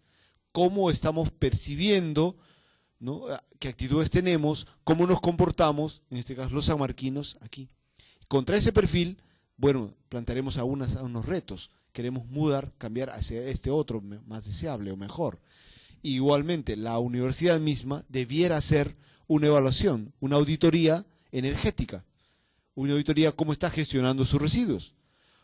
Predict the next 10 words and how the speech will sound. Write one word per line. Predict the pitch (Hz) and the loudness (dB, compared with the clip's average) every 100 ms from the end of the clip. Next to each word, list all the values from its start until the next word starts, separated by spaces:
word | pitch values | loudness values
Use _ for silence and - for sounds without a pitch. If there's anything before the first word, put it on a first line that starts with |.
| - | -4
o | 139 | 0
una | 151 | 2
auditoría | 151 151 139 151 165 | 2 2 2 2 2
a | 147 | 2
cómo | 175 180 | 2 4
está | 175 - 180 202 | 2 2 2 2
manejando | 170 131 123 151 151 151 | -2 -2 -2 0 0 -2
las, | 131 120 - | -6 -6 -8
las | 123 - | -8 -4
aguas | 208 127 98 - | -2 -2 -4 -10